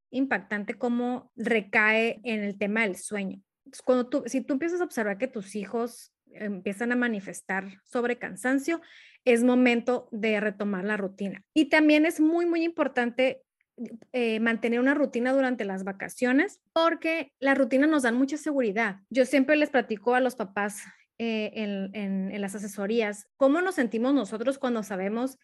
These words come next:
y, y planeamos nuestro día, ¿no? Si sabemos, si vas, sabes que vas a ir al banco y después vas a recoger algo en el mercado,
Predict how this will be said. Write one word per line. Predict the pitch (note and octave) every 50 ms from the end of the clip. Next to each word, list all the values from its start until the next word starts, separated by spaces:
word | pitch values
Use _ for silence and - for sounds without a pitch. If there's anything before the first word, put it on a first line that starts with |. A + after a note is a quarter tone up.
| _ _
y, | - C4 -
y | B3+ A#3 A3 G#3+
planeamos | G3 G#3+ G#3+ G3+ G#3 G3+ G#3 A3 A#3
nuestro | B3 A#3+ A#3+ - G#3 G3+
día, | F#3+ F#3+ F#3 F3+ F3+
¿no? | G3 A#3+ D4 E4 D#4+
Si | D4 - - A3+ G#3+
sabemos, | G3 - G#3 G3 G3 G3 G#3+ A3+ G#3
si | - A#3
vas, | G3+ F#3+ G3 G3
sabes | - A3 G#3+ A3+ -
que | - A3+
vas | G3+ F#3+ F#3+ -
a | G3
ir | E3
al | - G3+
banco | A3+ C#4+ E4 E4+ E4+ F4 F4 E4+ - D#4+ D#4+ D#4
y | C4+
después | A3 G3 G3 _ - G#3+ G3+ G3
vas | G3+ G3+ G3+ G3 G3 G#3+
a | G3+ G3+ G3 G3 F#3+ F#3 F#3 F#3
recoger | G3 G3+ G3 G3+ G3 G3 G3+ F#3+
algo | G3 G3
en | G3+ G3
el | F#3+ F#3+
mercado, | F#3 F#3 F#3 G3 - D#4 F4 F4+ F4+ F4+ F4 F4+ F4+ F4+